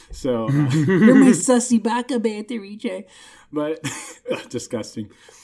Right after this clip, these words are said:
Speaker 1: Um, despite
Speaker 2: Yeah.
Speaker 1: becoming a witch, Battler claps for Ava's achievement, as you guys said, and so does Beato. So there's this, uh, Bea Battler moment, and they have a clap off.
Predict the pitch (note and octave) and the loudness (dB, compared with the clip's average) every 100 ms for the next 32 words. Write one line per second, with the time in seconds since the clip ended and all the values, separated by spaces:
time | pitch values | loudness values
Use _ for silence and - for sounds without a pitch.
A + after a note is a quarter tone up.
0 | - _ _ _ - C#3+ C3+ C4 - - | -20 _ _ _ -8 -6 -4 -4 -4 -2
1 | F3 F3+ F#3 F#3 F3+ F#3 E3+ D3+ D3+ - | -2 -4 -8 -6 -6 -4 -2 -2 -4 -10
2 | - C3+ C#3+ D3 C#3+ - C#3 C#3 - D3 | -8 -4 -2 -2 -6 -6 -8 -8 -14 -14
3 | C3+ C3 C#3 C3 - C3+ - B2 B2+ A#2 | -10 -8 -8 -10 -14 -12 -8 -6 -4 -4
4 | A2+ A2+ A2+ G#2+ A#3 B2+ - - C#3 E3 | -6 -6 -8 -8 -10 -10 -12 -10 0 2
5 | D#3 D3+ D3 C#3 B2+ A#2 G#2 G2+ - A#2+ | 4 2 0 -4 -6 -6 -8 -8 -6 -4
6 | A#2+ A#2+ A#2+ A2+ B2 G#2 G#2 _ C#3 C3+ | -2 -4 -4 -8 -10 -10 -12 _ -4 -2
7 | C3+ B2+ A#2 A#2 A#2+ A#2+ A#2 A2+ A#2 A#2 | -4 -4 -6 -6 -4 -4 -4 -2 -2 -2
8 | A#2 A#2+ - G#2+ G#2+ G#2+ D3 D3+ G3 F#3 | -2 -2 -8 -8 -8 -6 -6 -2 0 0
9 | C3+ A2 | -2 -6